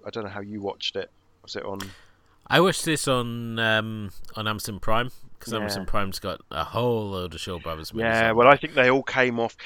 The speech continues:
Speaker 1: They all, they all got released onto iTunes and Netflix, and a couple of years ago they all disappeared and all went off to Amazon <laughs> Prime. So.
Speaker 2: Okay.
Speaker 1: <laughs>
Speaker 2: Um, yeah, 'cause this was one I really wanted to see. I mean, it was, I saw it in, like, one of the trailers for the El Rey Network, who were,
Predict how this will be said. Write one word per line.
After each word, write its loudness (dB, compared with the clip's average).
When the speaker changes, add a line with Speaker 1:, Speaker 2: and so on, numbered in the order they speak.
Speaker 1:
They 0
all, 0
they 2
all 2
got -6
released -4
onto -6
iTunes -4
and -6
Netflix, -8
and -10
a -10
couple -8
of -2
years -4
ago 0
they 0
all -4
disappeared -6
and -6
all -4
went -2
off -8
to -6
Amazon -8
<laughs> -12
Prime. -2
So. -4
Speaker 2:
Okay. -2
Speaker 1:
<laughs> 0
Speaker 2:
Um, 6
yeah, 6
'cause -2
this -2
was -2
one 2
I 2
really -2
wanted -8
to -10
see. 0
I 0
mean, -6
it -8
was, -6
I -2
saw -2
it 0
in, -4
like, -2
one -8
of -10
the -10
trailers -4
for -4
the -8
El -4
Rey -2
Network, -10
who -8
were, -6